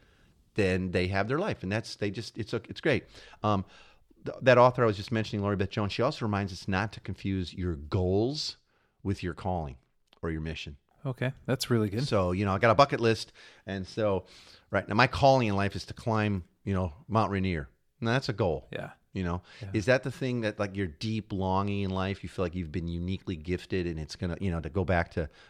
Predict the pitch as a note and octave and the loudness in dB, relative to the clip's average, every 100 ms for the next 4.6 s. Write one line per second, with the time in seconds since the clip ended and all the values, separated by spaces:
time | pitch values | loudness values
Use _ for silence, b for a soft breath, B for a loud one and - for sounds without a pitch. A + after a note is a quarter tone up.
0 | - C3 - F#2 - D#2+ - B B B | -2 -2 -2 -4 -2 -4 -4 B B B
1 | G2 G2+ G2 G#2+ G#2 - G#2 - F2 F2+ | 2 2 4 4 2 -2 -4 -4 0 2
2 | F#2 F#2+ G#2 F#2+ E2+ - F#2 D#2+ F2+ F#2 | 2 -2 -2 -4 -4 -6 -6 -6 -2 2
3 | F#2+ D#2 D#2 F#2+ F2+ - - - G2 F#2 | 2 0 -4 -4 -4 -6 -16 -8 -4 -2
4 | G2+ B2 - - B2 | -2 -6 -10 -4 0